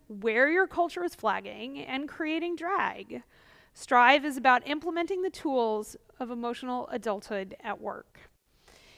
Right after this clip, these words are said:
For people to feel and work their very best, they need to be safe, trained, respected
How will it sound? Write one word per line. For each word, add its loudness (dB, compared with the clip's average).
For 2
people 4
to 2
feel -2
and -2
work 0
their 2
very 4
best, -4
they -2
need 0
to -4
be -10
safe, -6
trained, -6
respected -2